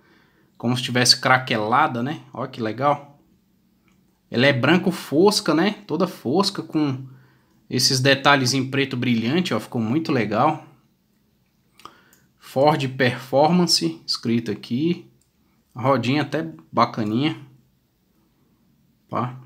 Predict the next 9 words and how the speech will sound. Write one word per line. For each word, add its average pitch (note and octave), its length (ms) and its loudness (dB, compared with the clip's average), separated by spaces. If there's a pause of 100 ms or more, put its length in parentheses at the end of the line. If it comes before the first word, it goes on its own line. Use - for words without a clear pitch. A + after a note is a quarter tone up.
(360)
A G2+ 100 -4
base A2 380 0
dela A2+ 220 -2
aí, D3 100 0
ó. A#2 140 -2 (580)
Ford E3 520 2
Ranger D3+ 600 2
Raptor, C3+ 600 0 (440)
né? A#2 300 -6